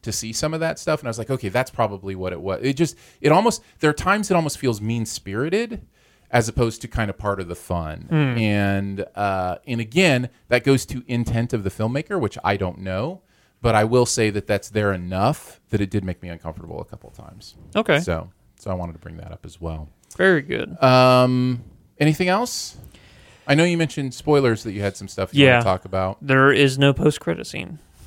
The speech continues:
Speaker 1: That's good, 'cause I, I would have left before there was one. I didn't even think about staying. So.
Speaker 2: Well, fret not. That's why I'm here.
Speaker 1: <laughs> No, I do appreciate it.
Speaker 2: Yeah.
Speaker 1: Uh, anything on the positive side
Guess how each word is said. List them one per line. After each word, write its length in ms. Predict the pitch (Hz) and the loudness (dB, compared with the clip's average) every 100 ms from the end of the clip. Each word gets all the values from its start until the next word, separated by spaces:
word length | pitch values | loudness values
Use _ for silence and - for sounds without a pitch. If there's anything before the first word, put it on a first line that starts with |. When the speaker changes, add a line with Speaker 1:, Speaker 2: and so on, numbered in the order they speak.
| - - - - - | -20 -20 -20 -20 -16
Speaker 1:
That's 140 | 123 - | -14 -4
good, 420 | 147 165 98 85 - _ _ | 2 2 2 -4 -20 _ _
'cause 160 | 120 | -4
I, 120 | 120 | -2
I 120 | 123 120 | 0 0
would 140 | 135 | 0
have 80 | 117 | 0
left 260 | 123 127 | 0 -2
before 520 | - 107 120 123 113 - | -6 -8 -2 0 -2 -8
there 160 | 101 104 | -8 -4
was 240 | 110 117 | -2 -4
one. 140 | 95 | -6
I 80 | 87 | -8
didn't 140 | 95 107 | -10 -10
even 120 | 101 | -10
think 160 | 117 107 | -10 -8
about 200 | 101 - | -6 -6
staying. 400 | - 107 98 85 | -8 -10 -10 -10
So. 160 | - | 4
Speaker 2:
Well, 360 | 156 196 190 151 | 8 8 6 2
fret 340 | - - 175 - | -6 2 2 2
not. 220 | 123 110 | -6 -10
That's 240 | - - | -12 -12
why 140 | - 120 | -8 -8
I'm 220 | 117 110 | -8 -12
here. 260 | 160 - - | -16 -16 -10
Speaker 1:
<laughs> 680 | - - 165 175 - - 143 | -4 0 2 2 0 -2 -2
No, 220 | 139 120 | 0 0
I 120 | 104 | -2
do 140 | 104 110 | -4 -4
appreciate 540 | 104 110 104 104 95 | -4 -8 -10 -10 -10
it. 140 | 92 _ | -12 _
Speaker 2:
Yeah. 160 | - - - _ _ | -14 -14 -16 _ _
Speaker 1:
Uh, 220 | 147 147 143 | 6 6 6
anything 320 | 190 185 208 | 2 0 0
on 140 | 196 | 0
the 240 | 190 180 175 | 2 2 2
positive 420 | 175 175 202 208 | 4 2 0 -4
side 400 | - 226 233 214 | 0 2 0 -6